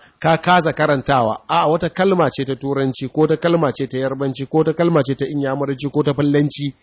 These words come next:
aka gaya mai ya rubuta, yanda yana gani zai tuna maganar da aka gaya mai, don ya faɗi a daidai wajen.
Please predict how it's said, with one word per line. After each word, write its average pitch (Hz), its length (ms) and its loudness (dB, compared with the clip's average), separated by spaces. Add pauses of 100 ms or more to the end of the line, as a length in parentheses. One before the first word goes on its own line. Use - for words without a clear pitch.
(420)
aka 170 200 2
gaya 151 260 4
mai 147 140 6
ya 143 120 6
rubuta, 135 340 2
yanda 156 180 4
yana 156 240 2
gani 143 220 2
zai 143 140 0
tuna 147 200 0
maganar 131 300 2
da 131 80 -2
aka 131 140 -2
gaya 127 180 2
mai, 117 160 2 (240)
don 160 180 4
ya 143 80 6
faɗi 143 220 4
a 113 60 4
daidai 120 280 6
wajen. 120 260 6